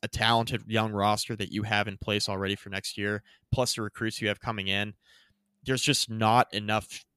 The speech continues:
shooting on the roster, especially experienced shooting, to really bridge that gap.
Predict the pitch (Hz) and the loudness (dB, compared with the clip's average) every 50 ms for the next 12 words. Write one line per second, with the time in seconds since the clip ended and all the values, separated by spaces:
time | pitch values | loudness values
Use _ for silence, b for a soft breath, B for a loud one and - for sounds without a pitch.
0 | _ - - - - 139 127 120 123 120 113 - 117 117 113 113 107 107 107 104 | _ -8 -6 -4 0 0 2 2 2 0 0 0 -2 0 0 0 2 4 4 4
1 | 110 113 - - 123 113 107 - - - - 120 117 - 131 117 - - - - | 4 4 2 0 -2 -2 -2 -2 -2 0 0 0 0 0 -2 -4 -2 0 0 0
2 | - - 110 98 107 113 120 123 123 - - - 135 131 131 135 135 139 139 - | 0 -2 -4 -2 -2 -2 -2 -2 -2 -2 -2 -2 0 0 2 2 0 -2 -2 -8
3 | b b b b b b b _ _ - - 123 104 110 123 120 110 101 92 - | b b b b b b b _ _ -6 -4 -4 0 4 4 4 4 2 0 -2
4 | 107 107 104 101 - - 110 101 98 - - 101 101 98 90 87 - | -2 -2 -2 -2 -2 0 2 2 2 2 0 0 0 2 2 0 -2